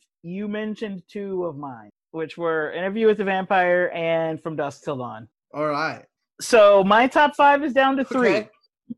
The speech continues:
Speaker 1: which again, like, mine are in no particular order. Um,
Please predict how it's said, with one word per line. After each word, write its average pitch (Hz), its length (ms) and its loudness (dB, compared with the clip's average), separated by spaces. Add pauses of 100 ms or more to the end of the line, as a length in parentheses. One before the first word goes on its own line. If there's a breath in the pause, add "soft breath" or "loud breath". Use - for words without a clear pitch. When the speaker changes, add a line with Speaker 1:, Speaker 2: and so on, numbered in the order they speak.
(400)
Speaker 1:
which 190 220 -2
again, 226 380 4
like, 185 200 -2
mine 190 240 -4
are 185 100 -4
in 180 100 -10
no 170 300 -8
particular 170 540 -4
order. 165 520 -4 (160)
Um, 143 680 -2